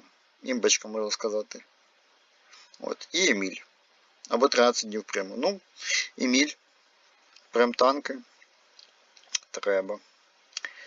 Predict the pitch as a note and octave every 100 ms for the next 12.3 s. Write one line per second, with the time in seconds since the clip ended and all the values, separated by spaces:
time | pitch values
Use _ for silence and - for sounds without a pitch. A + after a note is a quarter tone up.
0 | - - C3 - - D3+ D3 F#3+ D#3+ A#2+
1 | C3 C3 - - B2 G#2+ G2+ _ _ _
2 | _ _ _ _ _ _ _ - - _
3 | - G#2+ C#3+ C#3 - - _ _ - -
4 | - - B2+ A#2 F#2 _ _ _ _ A#2
5 | G#2+ A2+ G#2+ C#3 E3+ - G#2 F#2+ A2 C3
6 | - A2 - B2+ A2 F#2+ - - _ _
7 | _ _ _ _ _ _ _ _ _ -
8 | - A2 - A#2+ A#2 A2 A2 - B2+ A#2
9 | G2+ - - - - - - _ A#2+ B2
10 | B2 D3 C#3 A#2+ A2 G2+ - _ _ A#2+
11 | A#2 A#2+ G#2 G2 _ _ - G#2 A2 A#2+
12 | A2+ G#2+ G2